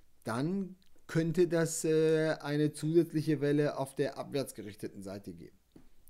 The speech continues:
In dem Sinne, ich danke Ihnen für Ihre Aufmerksamkeit. Wenn Sie mögen,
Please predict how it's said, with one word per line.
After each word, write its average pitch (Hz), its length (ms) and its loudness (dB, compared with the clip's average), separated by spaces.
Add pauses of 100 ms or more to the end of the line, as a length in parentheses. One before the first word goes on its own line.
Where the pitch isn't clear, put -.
(140)
In 127 140 -6
dem 143 180 0
Sinne, 131 360 -2 (100)
ich - 140 -20
danke 151 260 0
Ihnen 160 180 0
für 156 140 -4
Ihre 127 140 -2
Aufmerksamkeit. 160 760 -4
Wenn 147 160 2
Sie 139 100 0
mögen, 202 680 2